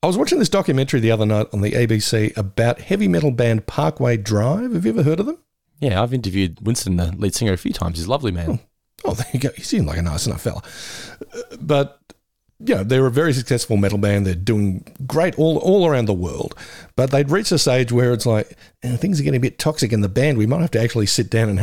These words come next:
Speaker 1: and go to therapy," because the, the demands of touring and creative differences and all that were really sort of on the verge of ripping the band apart.
Speaker 2: Marriage counselling for, for musicians, yeah.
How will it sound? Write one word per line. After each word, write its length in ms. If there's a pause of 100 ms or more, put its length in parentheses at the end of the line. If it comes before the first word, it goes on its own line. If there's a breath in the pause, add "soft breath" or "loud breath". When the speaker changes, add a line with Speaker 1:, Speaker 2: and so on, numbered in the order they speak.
Speaker 1:
and 240
go 160
to 80
therapy," 520 (320 loud breath)
because 760
the, 340
the 180
demands 500
of 120
touring 640
and 380 (120)
creative 380
differences 400
and 80
all 120
that 120
were 80
really 300
sort 160
of 100
on 80
the 60
verge 260
of 100
ripping 220
the 80
band 240
apart. 480 (220 loud breath)
Speaker 2:
Marriage 320
counselling 380
for, 180
for 160
musicians, 500
yeah. 200